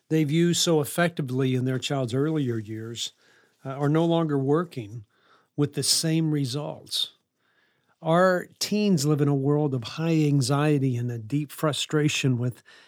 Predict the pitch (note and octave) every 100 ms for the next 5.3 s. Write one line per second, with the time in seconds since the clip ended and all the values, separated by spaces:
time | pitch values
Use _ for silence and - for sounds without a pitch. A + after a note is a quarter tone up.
0 | _ G3 G3 E3 C#3 D#3+ E3+ D3+ C#3+ C3
1 | - D3+ D3 C3 B2 A2 _ - _ D#3+
2 | D#3+ C#3+ C#3+ A#2+ D3+ C#3+ A#2 C#3+ D3 C#3
3 | C#3+ C3 A#2+ B2+ C3 B2+ A2 C3 C3 G#2+
4 | A2+ C3 B2+ - B2 A#2+ A2 - B2+ A2+
5 | A#2+ G#2+ A2